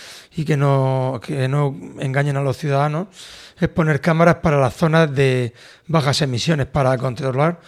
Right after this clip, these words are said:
el acceso de los vehículos a las zonas de bajas emisiones y sancionar. Para eso están poniendo principalmente las cámaras.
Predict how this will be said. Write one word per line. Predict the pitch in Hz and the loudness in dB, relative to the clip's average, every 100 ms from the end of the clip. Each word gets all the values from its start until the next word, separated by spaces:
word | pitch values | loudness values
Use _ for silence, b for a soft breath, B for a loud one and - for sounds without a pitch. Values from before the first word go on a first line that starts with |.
| B B - | B B -2
el | 160 | 2
acceso | 143 - 160 175 | 2 2 2 4
de | 160 | 6
los | 156 143 | 6 4
vehículos | 147 151 156 175 180 B B B | 2 2 2 0 -2 B B B
a | - | -2
las | 160 131 | -2 0
zonas | 165 156 151 | 0 0 0
de | 147 | 2
bajas | 147 127 143 | 2 0 -2
emisiones | 147 123 156 170 | -4 -2 0 2
y | 143 | 0
sancionar. | 143 120 123 131 117 B B B - | -2 -2 -2 -2 -4 B B B -2
Para | 143 135 | 2 2
eso | 147 | 2
están | - 156 | -2 -4
poniendo | 117 143 147 147 156 B B B B | -2 -4 -2 -2 -4 B B B B
principalmente | - 156 120 139 139 139 135 139 151 | -2 0 0 0 2 2 0 2 2
las | 139 117 | 2 -2
cámaras. | - 139 110 | -2 -2 -4